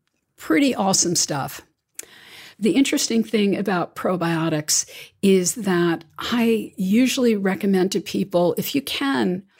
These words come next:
you know, consult with your functional medicine doc, or if you're working with someone, to make sure you're on the right probiotic, because probiotic dosing and strains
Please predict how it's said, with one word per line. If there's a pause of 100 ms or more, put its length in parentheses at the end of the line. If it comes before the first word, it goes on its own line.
(460)
you
know,
consult
with
your
functional
medicine
doc, (200)
or
if
you're
working
with
someone,
to
make
sure
you're
on
the
right
probiotic, (480)
because
probiotic
dosing
and
strains